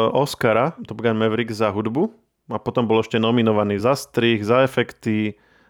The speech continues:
za hlavnú pesničku a aj na najlepší film bol nominovaný, ale teda hudba, akože je k tomu zaujímavé video, môžeme na ne prípadne odkázať, kde vysvetľujú, že ako vlastne to robili.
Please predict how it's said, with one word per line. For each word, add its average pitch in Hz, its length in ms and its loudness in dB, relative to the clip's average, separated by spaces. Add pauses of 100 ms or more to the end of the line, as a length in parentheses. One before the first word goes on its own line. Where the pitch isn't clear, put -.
za 104 200 0
hlavnú 120 320 2
pesničku 107 840 -2 (160)
a 120 280 0
aj 123 80 4
na 123 140 4
najlepší 110 380 0
film 147 200 -2
bol 120 160 0
nominovaný, 110 640 -2 (120)
ale 110 240 -2
teda 107 440 0 (200)
hudba, 156 480 -2 (160)
akože 135 320 -2
je 147 120 0
k - 100 -8
tomu 143 220 2
zaujímavé 127 440 4
video, 123 320 2
môžeme 127 240 2
na 107 80 2
ne 101 160 -4
prípadne 104 440 -4
odkázať, 107 560 -2
kde 107 160 -6
vysvetľujú, 110 480 -2
že 104 120 0
ako 107 240 -2
vlastne 101 260 -6
to 107 140 -4
robili. 113 400 -2